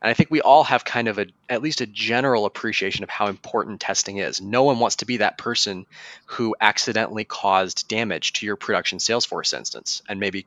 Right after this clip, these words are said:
cost your company a lot of money. And testing,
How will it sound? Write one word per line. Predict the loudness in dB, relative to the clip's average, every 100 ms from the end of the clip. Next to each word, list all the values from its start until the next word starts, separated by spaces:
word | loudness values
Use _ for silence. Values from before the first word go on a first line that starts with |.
| -6
cost | -2 -2
your | -4
company | -8 -10 -10
a |
lot | -6 -6
of |
money. | -4 -6 -6 -20 -20 -20 -18 -18 -20 -20 -20 -20 _
And | 0 2 0 2
testing, | 2 4 0 0